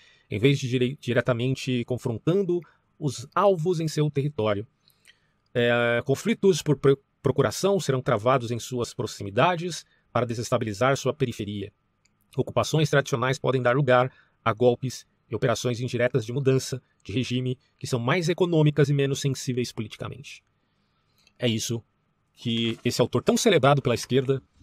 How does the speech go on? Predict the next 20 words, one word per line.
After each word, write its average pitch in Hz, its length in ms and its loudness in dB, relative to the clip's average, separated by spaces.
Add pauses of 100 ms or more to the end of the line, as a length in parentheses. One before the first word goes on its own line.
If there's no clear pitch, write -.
(140)
chamado 117 640 -2
Andrei 190 680 2 (360)
Korybko, 156 560 4 (880)
está - 380 0
a - 140 6
apregoar 139 360 4
por 143 120 -2
aí. 139 180 2 (500)
Eu 156 120 -4
conse-, 147 400 0
eu 143 100 0
considero 151 280 0
esse 147 80 0
sujeito 135 300 -4
praticamente 139 400 -4
um 165 60 -2
agente 151 260 -2
russo, 123 360 -6
né? 107 100 -8
Porque, 120 320 -10